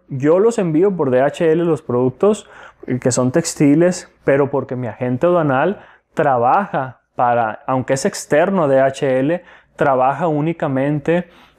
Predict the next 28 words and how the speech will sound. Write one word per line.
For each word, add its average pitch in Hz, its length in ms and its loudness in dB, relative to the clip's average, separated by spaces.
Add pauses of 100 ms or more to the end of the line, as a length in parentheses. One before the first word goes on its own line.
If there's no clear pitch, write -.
(120)
con, 170 420 0 (140)
eh, 131 400 -2
envíos 131 560 2
que 143 100 0
vienen 143 500 0
en, 131 280 -2
en 117 300 -2
paquetería 110 580 0
de 113 100 2
D 110 100 2
H 101 360 -2
L. 90 200 -10 (340)
Pero 143 200 4
si 156 160 -2
yo 165 140 0
tuviera 185 260 4
un 175 80 0
agente 160 300 0
aduanal 131 320 0
externo 131 500 -2
que 127 80 -4
trabajara 120 680 -2 (260)
en 123 160 -2
envíos 117 340 0
que 131 80 0
vienen 127 240 2
de 143 100 0
FedEx, 127 600 0